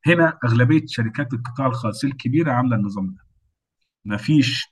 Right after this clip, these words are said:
ت-، آه، شركة كبيرة مش عاملة النظام ده، يعني أعتقد هو حتى يعني إجباري عليها من الدولة. وبرضه هو مش، مش حب لله في الوطن، برضه في جزء من الضرائب كبير يعني بيقل من الشركة على الشركة يعني.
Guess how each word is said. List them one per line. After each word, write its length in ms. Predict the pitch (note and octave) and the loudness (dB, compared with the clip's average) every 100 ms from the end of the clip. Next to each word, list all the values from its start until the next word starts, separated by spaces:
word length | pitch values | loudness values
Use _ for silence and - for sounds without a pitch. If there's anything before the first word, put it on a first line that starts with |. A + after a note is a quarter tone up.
| - | -2
ت-، 40 | |
آه، 680 | G#2 - E2+ F#2 F#2+ F2 - - - - _ _ | -2 -2 -12 -10 -10 -12 -16 -18 -20 -20 _ _
شركة 380 | - D#3 C3 B2 | -6 -4 -2 -2
كبيرة 320 | A#2 E3 F#3+ | 0 0 2
مش 200 | C3 B2 | 2 2
عاملة 160 | C3 C#3 | 2 2
النظام 360 | A#2+ A#2+ A2+ | 2 0 -4
ده، 80 | G2 | -4
يعني 120 | F#2+ | -8
أعتقد 360 | G2 G2 D#3 C3 | -8 -6 -2 0
هو 120 | B2 | 2
حتى 300 | A#2+ - - | 0 -2 0
يعني 220 | A2+ G#2+ G2+ | 0 0 -4
إجباري 300 | G#2+ C#3+ C3+ | -4 -2 0
عليها 240 | A#2+ C#3 | 0 0
من 100 | A#2 | 0
الدولة. 440 | A2 B2+ D3 F3 F#3+ _ _ _ _ - - _ _ _ _ B2 | -2 -4 -8 -8 -12 _ _ _ _ -20 -20 _ _ _ _ 2
وبرضه 320 | D#3+ G#3+ G3+ | 4 4 6
هو 160 | G#3 G#3 | 6 6
مش، 280 | G#3+ - | 4 0
مش 160 | F#3+ G3 | -4 -2
حب 180 | G3+ G#3 | 2 2
لله 220 | G#3+ A3+ | 2 0
في 80 | A3+ | -2
الوطن، 400 | A3+ B3+ F3+ D#3+ | -2 -2 -2 -2
برضه 240 | F#3+ F3+ | -2 -2
في 160 | - G3 | -2 -2
جزء 260 | G#3 F#3+ | -2 -4
من 60 | D3+ | -4
الضرائب 320 | C3+ C#3+ F#3+ | -4 -4 -6
كبير 260 | F#3 D#3 G#3 | -6 -4 -2
يعني 200 | C3+ A#2 | 0 -2
بيقل 280 | A#2 C3+ C3 | -2 -4 -2
من 100 | A2 | -2
الشركة 400 | A#2 D#3 A#2+ - | -2 -4 -4 -8
على 160 | - F#3+ | -18 -14
الشركة 360 | - B2+ A#2+ | -10 -8 -8
يعني. 160 | - | -12